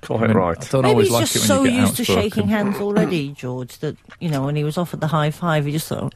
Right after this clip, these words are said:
Speaker 3: "No, no.
Speaker 2: I think
Speaker 3: I'm
Speaker 2: that is
Speaker 3: three
Speaker 2: it.
Speaker 3: years old and I've been shaking hands for a good eighteen months
Speaker 1: Yeah,
Speaker 3: now."
Speaker 1: but he wouldn't even do the handshake. I
Speaker 3: No,
Speaker 1: suppose
Speaker 3: but
Speaker 1: by
Speaker 3: what,
Speaker 1: then they'd
Speaker 3: but then,
Speaker 1: used up
Speaker 3: no, he'd,
Speaker 1: their,
Speaker 3: he'd,
Speaker 1: uh,
Speaker 3: he'd ruined it with a high five attempt. He'd gone down market.
Speaker 1: He's not impressed by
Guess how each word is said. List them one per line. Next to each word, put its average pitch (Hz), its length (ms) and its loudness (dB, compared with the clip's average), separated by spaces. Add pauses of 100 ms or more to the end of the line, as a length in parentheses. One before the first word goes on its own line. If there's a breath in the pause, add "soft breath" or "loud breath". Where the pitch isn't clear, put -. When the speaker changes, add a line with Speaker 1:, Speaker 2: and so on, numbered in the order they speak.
Speaker 3:
"No, - 300 -10 (640)
no. - 200 -12 (360)
Speaker 2:
I - 40 -12
think - 80 -6
Speaker 3:
I'm 110 100 2
Speaker 2:
that 104 120 0
is 208 60 0
Speaker 3:
three 208 140 4
Speaker 2:
it. 180 40 4
Speaker 3:
years 165 220 2
old 143 260 -2
and 143 80 -6
I've 139 200 -4
been 139 100 -8
shaking 135 380 -10
hands 131 300 -8
for 139 200 -8
a 139 40 -6
good 160 300 -4 (280)
eighteen 156 420 0
months 131 300 -4
Speaker 1:
Yeah, 185 160 0
Speaker 3:
now." 202 80 0
Speaker 1:
but 185 100 2
he 185 100 2
wouldn't 185 240 0
even 135 220 -2
do 117 160 0
the 101 80 -2
handshake. 139 720 -6
I - 40 -14
Speaker 3:
No, - 60 -2
Speaker 1:
suppose 113 320 0
Speaker 3:
but - 40 -12 (100)
Speaker 1:
by 113 100 2
Speaker 3:
what, 117 80 0
Speaker 1:
then 117 160 0
they'd 104 140 0
Speaker 3:
but - 80 0
then, - 160 2
Speaker 1:
used - 160 -2
up - 40 4
Speaker 3:
no, 254 120 2
he'd, 190 80 2
Speaker 1:
their, 196 180 2
Speaker 3:
he'd, 190 80 0
Speaker 1:
uh, 95 140 -4
Speaker 3:
he'd 214 200 -4
ruined 247 280 0
it - 80 -10
with 156 100 -8
a 165 60 -4
high 170 200 -6
five 156 300 -8
attempt. 147 500 -10
He'd 165 180 -12 (120)
gone 135 220 -6
down 131 200 -6
market. 123 320 -10
Speaker 1:
He's 311 260 0
not 113 200 0
impressed - 640 -4
by 98 320 -2